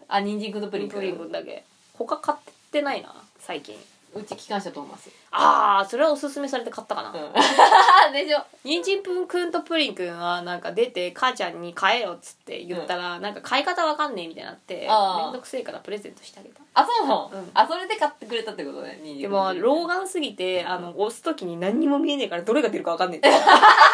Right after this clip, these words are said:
Speaker 1: 押し方なの？<laughs> そうそう、最近。
Speaker 2: あ、だから、あれ作ってって言ってたよ。
Speaker 1: 何？
Speaker 2: 挨拶とかのスタンプ。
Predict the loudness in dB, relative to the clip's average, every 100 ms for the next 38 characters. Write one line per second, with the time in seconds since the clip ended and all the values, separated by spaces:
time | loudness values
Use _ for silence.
0 | 8 6 6 2 2 2 2 4 6 6
1 | 6 4 2 2 4 4 4 4 6 6
2 | 6 4 0 -8 -18 -14 -10 -10 -12 -18
3 | -16 -8 -6 -2 0 6 6 4 -2 -4
4 | -2 2 4 4 4 2 0 -4 -2 -2
5 | -4 -12 -6 -6 -6 -6 0 2 2 -4
6 | -6 -10 -10 -10 -12 -10 -12 -12 -20